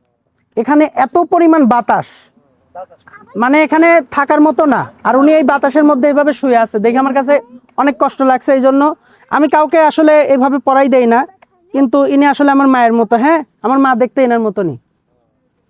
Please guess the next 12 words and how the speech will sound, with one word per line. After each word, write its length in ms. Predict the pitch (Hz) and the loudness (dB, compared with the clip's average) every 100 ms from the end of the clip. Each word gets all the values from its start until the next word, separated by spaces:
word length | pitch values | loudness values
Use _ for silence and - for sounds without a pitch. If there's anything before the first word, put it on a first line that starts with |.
| _ _ _ _ - | _ _ _ _ -8
বুঝছেন? 260 | 269 262 226 | -2 0 0
আমি 100 | 262 269 | 0 0
কালো 160 | 269 254 | 0 0
মানুষ, 160 | 254 254 254 | -2 -2 -2
আমার 120 | 254 247 | -2 0
মাও 160 | 247 247 254 | 0 0 -2
কালো, 180 | 254 277 - - _ _ | -2 -4 -8 -20 _ _
খালারও 300 | 233 247 254 | -2 0 -2
চেহারা 220 | 277 254 254 | 0 0 2
ওরকম। 320 | 247 233 262 285 - _ _ - _ | 0 -2 -4 -6 -12 _ _ -20 _
হ্যাঁ, 160 | 254 311 320 _ _ _ - _ _ _ _ _ - | -2 -2 -4 _ _ _ -20 _ _ _ _ _ -4
নেন 180 | 190 | -2